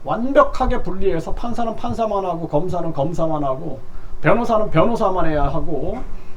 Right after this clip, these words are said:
그리고 우리 사회가 공적인 이 변호, 예, 이러한 부분들을 확대시켜 나가고 공적인 의료를 확대해 나가야 돼요.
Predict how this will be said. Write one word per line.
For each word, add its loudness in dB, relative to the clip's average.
그리고 0
우리 0
사회가 4
공적인 2
이 0
변호, 2
예, 0
이러한 4
부분들을 0
확대시켜 0
나가고 0
공적인 0
의료를 2
확대해 2
나가야 0
돼요. -4